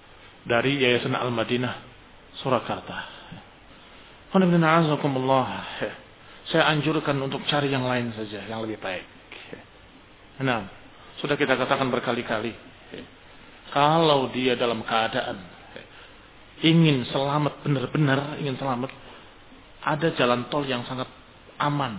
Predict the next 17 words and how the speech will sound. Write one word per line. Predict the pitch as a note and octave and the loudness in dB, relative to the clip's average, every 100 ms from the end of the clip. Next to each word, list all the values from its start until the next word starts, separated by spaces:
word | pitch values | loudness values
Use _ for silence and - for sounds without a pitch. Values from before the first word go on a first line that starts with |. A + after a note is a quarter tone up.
| - | -8
tentram, | - C#3 - B2+ G#3+ F2 - - - - C#3+ - - - - D3 | -6 -4 -4 -4 -4 -8 -18 -20 -20 -10 -8 -8 -16 -20 -6 2
nggak | C#3 | 2
sulit. | - D#3+ D3 - - | 4 0 0 -6 -8
Kenapa | F#3 G#3+ E3+ | 0 0 2
harus | D3 C#3 - | 0 0 2
jalan | B2+ B2+ | 2 2
di | B2+ | 0
tali? | B2 A2+ A#2 - - - - - - - - - - - | 0 -2 -4 -10 -20 -20 -20 -20 -20 -20 -20 -20 -20 -8
Kenapa | E3 F3+ D3+ C3+ | -2 0 0 -2
harus | |
begini-begini? | B2+ A#2+ B2 A2 A#2 G#2 - - - - - - - - - - - - - - - - - - - - - | -4 -6 -6 -6 -8 -8 -16 -20 -20 -20 -20 -20 -20 -20 -18 -14 -14 -14 -16 -16 -16 -16 -16 -16 -18 -8 -4
Awas, | A3 | -4
awas | A3 G#3+ | -2 -2
jatuh, | B3 G#3+ E3+ | -2 -4 -4
awas | - A3 G#3 | 0 0 2
jatuh. | A3 F#3 | 0 0
Hati-hati, | - - C4+ C4 A#3 | -4 4 4 4 -2